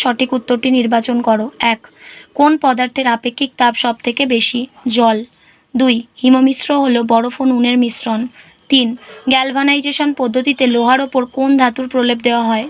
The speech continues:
জিঙ্ক। চার, প্রকৃতিতে ঊর্ধ্বাকাশ ও ভূপৃষ্ঠের মধ্যে বিভব পার্থক্য বজায় রাখে বজ্রপাত। পাঁচ, কিউপ্রিক নাইট্রেটকে উত্তপ্ত করলে যে বাদামি বর্ণের গ্যাস নির্গত হয় সেটি হলো নাইট্রোজেন ডাইঅক্সাইড। ছয়, জলে অ্যামোনিয়াম ক্লোরাইড দ্রবীভূত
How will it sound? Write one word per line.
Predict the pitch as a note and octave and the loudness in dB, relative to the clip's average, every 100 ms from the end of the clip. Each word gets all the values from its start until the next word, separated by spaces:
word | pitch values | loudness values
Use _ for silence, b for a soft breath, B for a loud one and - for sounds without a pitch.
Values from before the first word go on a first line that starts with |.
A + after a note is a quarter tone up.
| D#4 A3 | -6 0
জিঙ্ক। | B3+ A#3 - - B B B B - | 2 0 -4 -14 B B B B 0
চার, | C4 A#3 - B B | 0 0 -6 B B
প্রকৃতিতে | - C4 C#4+ D4 D4+ C#4 A#3+ | 0 0 2 0 0 -2 -4
ঊর্ধ্বাকাশ | A#3+ C4 C4 C4+ B3 B3+ | -2 -2 0 0 -2 -4
ও | A3 | -4
ভূপৃষ্ঠের | A3+ - C4+ - C#4 C4+ | -6 -4 -4 -2 0 2
মধ্যে | A#3+ B3 B3 | 0 -2 0
বিভব | A#3 B3 | -2 0
পার্থক্য | C4 B3+ C4 C4+ B3 | -2 -2 -6 -4 -2
বজায় | A#3+ A3+ B3+ C4 | 0 0 0 0
রাখে | C4 A3+ | -2 -2
বজ্রপাত। | A#3 G#3 A3+ A#3 A3+ - - b b b - | -2 -2 -2 0 0 -2 -12 b b b -2
পাঁচ, | B3+ A3+ - B B - | 0 -2 -10 B B 0
কিউপ্রিক | C#4+ C#4 D#4 D#4 | 2 4 0 2
নাইট্রেটকে | B3+ B3+ C4+ C4 C#4 B3+ | -2 -2 -4 -4 -4 -4
উত্তপ্ত | B3 B3 C4+ C4 | -4 -4 -2 0
করলে | C4+ B3+ | 2 2
যে | B3+ A#3+ | 2 2
বাদামি | A#3+ A#3+ C4 | 0 2 0
বর্ণের | C4 C4 C4+ B3 | 0 0 0 2
গ্যাস | A#3+ A#3+ C4 | 0 0 -2
নির্গত | A#3+ B3 A#3+ B3+ | 0 -2 -2 0
হয় | A#3+ A#3+ | 0 -2
সেটি | A#3 C4 | -2 -2
হলো | B3+ B3 | 0 0
নাইট্রোজেন | A#3 A3+ B3+ B3 C4 B3 | 0 0 0 2 2 2
ডাইঅক্সাইড। | A3+ A#3 A3+ - A3+ A3+ - b b b b | 2 0 -4 -4 -4 -4 -8 b b b b
ছয়, | - B3+ A3+ - B B B | 0 0 0 -4 B B B
জলে | C4 C4 D4 | 2 2 2
অ্যামোনিয়াম | C4+ B3+ C4 C4+ C4+ | 0 -2 -2 -2 -2
ক্লোরাইড | C4 B3 B3+ B3 | -2 -2 -2 -2
দ্রবীভূত | A#3+ A#3+ B3 | -2 -2 -4